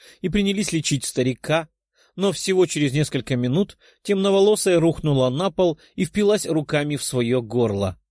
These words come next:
Ее начало трясти, а кожа темнеть. «Нет, Афра!» Рыжая кинулась к подруге и принялась лечить, но через миг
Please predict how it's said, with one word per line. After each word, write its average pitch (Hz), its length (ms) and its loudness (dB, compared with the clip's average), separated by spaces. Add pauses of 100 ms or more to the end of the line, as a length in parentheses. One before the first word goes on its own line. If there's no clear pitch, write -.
(260)
Ее 127 260 0
начало 120 380 -2
трясти, 127 500 -4
а 156 140 -2
кожа 104 380 -4
темнеть. 110 640 -4 (1000)
«Нет, 208 380 2 (320)
Афра!» 233 520 2 (920)
Рыжая 202 480 0
кинулась 175 440 -2
к - 120 -18
подруге 175 480 -2
и 185 140 -6
принялась 208 460 0
лечить, 131 640 -2 (380)
но 127 160 0
через 110 400 -4
миг 147 340 -2